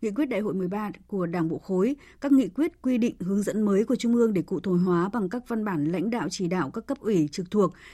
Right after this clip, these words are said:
triển khai thực hiện đảm bảo đúng chủ trương, định hướng. Tập trung chỉ đạo triển khai nhiệm vụ năm hai nghìn không trăm hai mươi ba với trọng tâm là năm tăng cường công tác kiểm tra, giám sát. Đảng ủy khối các đảng ủy thực, trực thuộc tiếp tục phối hợp với Đảng đoàn,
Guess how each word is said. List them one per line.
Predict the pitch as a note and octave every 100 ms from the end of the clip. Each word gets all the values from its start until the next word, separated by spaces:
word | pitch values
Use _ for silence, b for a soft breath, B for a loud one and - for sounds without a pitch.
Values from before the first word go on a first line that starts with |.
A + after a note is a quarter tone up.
| B
triển | B3 G3
khai | A3 B3+
thực | B3 F3+
hiện | G3+ E3 E3
đảm | E3+
bảo | F3
đúng | F3+ F3 G3+
chủ | C4 E3
trương, | - G#3
định | G3 F#3
hướng. | F#3+ F#3+ C#4+ B B B -
Tập | A#3+
trung | D4
chỉ | C4+
đạo | F#3+ F3+
triển | F3+ F#3 E3
khai | A3 G#3+
nhiệm | G3
vụ | F3 D#3+
năm | G#3
hai | A3
nghìn | F#3
không | F3+ G3+
trăm | A3 G#3
hai |
mươi | G3
ba | F#3 G3+ F#3+
với | E3+ F3
trọng | B3 E3+
tâm | F3+ A3 G#3
là | F#3+ F3
năm | E3 F3 G#3 G3
tăng | - A3+
cường | G#3 F#3
công | E3+
tác | F3 A#3
kiểm | G3
tra, | D#3
giám | E3+ E3+
sát. | G3+ C#4+ - B B B B
Đảng | A#3+ G#3+
ủy | F#3
khối | F#3+ F#3 -
các | C4+ C4 A#3+
đảng | G3+
ủy | D#3 F#3
thực, | E3 F3+ -
trực | G#3 F3+
thuộc | G#3 F#3 -
tiếp | - D4+
tục | B3 F3+
phối | - F#3+
hợp | A#3 F3+
với | E3 E3+ E3+ G3+
Đảng | G#3+ F3
đoàn, | F#3 F#3